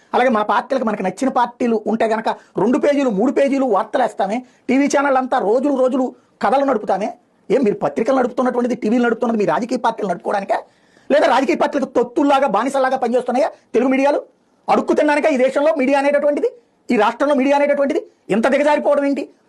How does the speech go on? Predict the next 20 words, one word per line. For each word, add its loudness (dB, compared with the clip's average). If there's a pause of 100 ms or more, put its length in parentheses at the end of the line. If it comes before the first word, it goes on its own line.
(360)
రోజుకి 2
కోటి 2
మందికి 0
తక్కువ 0
కాకుండా 0
దర్శనం -2
చేసుకున్నటువంటి -2
కుంభమేళా 2
గురించి -8 (360)
రిపోర్టర్లను 2
పంపించలేరా? 2 (360)
బృందాలను 2
పంపించలేరా? 0 (320)
వార్తలు 2
రాయలేరా? 2 (320)
ఈ 4
దేశంలోనే 2
కదా 0
జరుగుతుంది 0
కుంభమేళా. 0